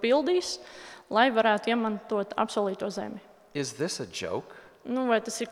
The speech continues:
Speaker 1: kaut kāds joks?
Speaker 2: I'm supposed to face the Canaanites only with the Bible?
Speaker 1: Man jāstājas pretī kanāniešiem tikai ar Bībeli?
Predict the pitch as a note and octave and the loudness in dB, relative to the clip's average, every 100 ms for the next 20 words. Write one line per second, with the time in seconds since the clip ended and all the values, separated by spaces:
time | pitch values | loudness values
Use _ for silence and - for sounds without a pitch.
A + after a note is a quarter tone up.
0 | - A3+ G#3+ G3+ - G#3+ G#3+ C#4 E4 - | 0 2 4 2 -2 -2 2 4 2 -4
1 | - - - - D#3 E3 - F3+ - F#3 | -12 -16 -12 2 4 4 6 4 10 12
2 | F#3 - D3+ - D#3 D3+ E3 - - - | 12 6 -4 0 2 2 0 -4 -6 -4
3 | - C3 C3+ C3 B2 C#3 - - - - | 0 0 0 2 0 -2 -4 -8 -8 -16
4 | - - C#3 C#3+ D3 C#3 A#2+ - A#2+ - | -20 -2 2 2 0 0 -2 -2 -4 0
5 | G2 A#2 C3+ G3+ - - - - A3 A3+ | 2 4 2 0 -4 -16 -18 -6 0 6
6 | A#3 C#4+ - G3+ G3+ - A3+ A3+ A3+ A#3+ | 6 6 6 4 4 -2 2 2 2 -2
7 | G#3+ G#3+ A#3 C#4 C4+ B3+ A#3 - A3 G#3+ | 2 4 6 6 4 4 2 2 0 0
8 | - A#3+ A#3+ G#3+ G3 F3+ G#3 A#3 E4+ F4 | -2 -2 2 2 2 -4 -4 0 2 2